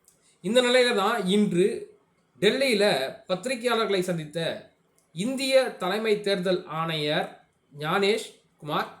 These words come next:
ராகுல் காந்திக்கு ஒரு மிகப்பெரிய பதிலடியை கொடுத்திருக்கிறார். தேர்தல் முடிந்து நாற்பத்தைந்து நாட்கள் கால அவகாசத்தில்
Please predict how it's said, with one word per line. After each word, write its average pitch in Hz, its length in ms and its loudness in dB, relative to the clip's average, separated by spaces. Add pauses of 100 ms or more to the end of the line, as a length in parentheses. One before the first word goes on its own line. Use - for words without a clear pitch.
(420)
ராகுல் 254 440 0
காந்திக்கு 165 680 0
ஒரு 127 140 -8
மிகப்பெரிய 190 500 0
பதிலடியை 151 560 -4
கொடுத்திருக்கிறார். - 580 -10 (840)
தேர்தல் 277 440 4
முடிந்து 220 720 2 (340)
நாற்பத்தைந்து 226 760 2
நாட்கள் 185 440 0
கால 208 260 0
அவகாசத்தில் 185 840 -2